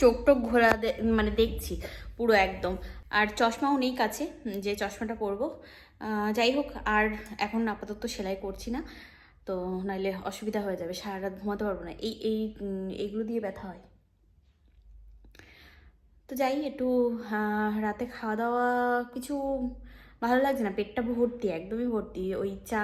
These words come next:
আর পাঁপড় ভাজা খেয়ে পেটটা একদম ফুল হয়ে গেছে। তো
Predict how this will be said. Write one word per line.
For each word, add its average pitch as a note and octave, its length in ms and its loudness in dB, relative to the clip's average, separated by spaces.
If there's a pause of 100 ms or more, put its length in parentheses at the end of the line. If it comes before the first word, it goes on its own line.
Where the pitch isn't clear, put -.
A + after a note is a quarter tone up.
(120)
আর A#3 120 0
পাঁপড় G#3+ 280 0
ভাজা B3 180 -2 (100)
খেয়ে C#4+ 200 -6
পেটটা A3+ 340 -4
একদম B3 180 -4 (100)
ফুল B3+ 160 -2 (100)
হয়ে F3+ 200 0
গেছে। - 240 -14 (520)
তো F3 80 -4